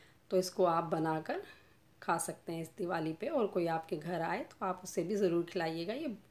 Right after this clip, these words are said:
उनको भी बहुत अच्छे लगेंगे। तो ये सिंपल सी मिठाई है दिवाली पर, आप इसे ज़रूर बनाइएगा। और ये पन्द्रह मिनट में बनकर रेडी हो जाती है, ज़्यादा समय इसको नहीं लगता है।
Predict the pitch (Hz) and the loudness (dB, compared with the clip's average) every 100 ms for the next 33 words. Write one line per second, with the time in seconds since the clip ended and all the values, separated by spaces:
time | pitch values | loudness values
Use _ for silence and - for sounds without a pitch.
0 | - 180 175 165 - 202 - 180 165 - | -8 -6 -4 -4 -6 -8 -10 -8 -8 -10
1 | 175 160 160 160 170 190 _ - _ _ | -8 -8 -8 -8 -8 -12 _ -20 _ _
2 | _ _ - _ _ _ _ _ - 180 | _ _ -20 _ _ _ _ _ -2 4
3 | 196 - 208 214 220 240 247 - 269 233 | 4 4 2 2 2 2 2 0 4 4
4 | - 190 175 202 - - - - 196 185 | 2 2 4 2 0 -20 -18 -2 2 2
5 | 285 - - 180 180 170 170 170 214 - | -2 -14 -12 2 4 6 4 4 2 4
6 | 180 170 180 208 175 170 180 190 190 196 | 4 6 4 2 2 4 4 6 6 6
7 | 202 208 214 302 - - - - - 220 | 6 6 4 0 -2 -16 -20 -8 0 2
8 | 262 233 226 254 262 247 240 185 175 175 | 2 2 4 4 2 2 0 2 2 4
9 | 190 185 175 196 175 156 - 262 214 185 | 6 6 8 8 8 4 0 -2 4 6
10 | 190 190 202 202 196 - 220 165 180 175 | 6 4 2 2 2 2 4 6 6 4
11 | - - 160 170 | 0 -6 -6 -8